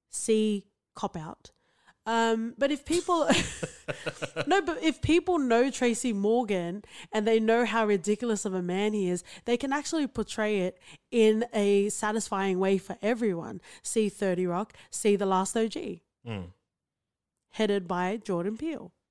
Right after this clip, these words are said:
Speaker 1: our best friend on most days.
Speaker 2: <laughs>
Speaker 1: Right? Um, but wow, wow, wow, wow.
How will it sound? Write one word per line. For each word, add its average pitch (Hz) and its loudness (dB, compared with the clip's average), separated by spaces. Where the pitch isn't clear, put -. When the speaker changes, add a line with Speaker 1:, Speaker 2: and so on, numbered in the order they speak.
Speaker 1:
our 196 2
best 185 -6
friend 208 -4
on 165 -6
most 160 -6
days. - -14
Speaker 2:
<laughs> 107 -12
Speaker 1:
Right? 226 -2
Um, 240 2
but - -6
wow, 180 -2
wow, 202 0
wow, 196 2
wow. 175 -4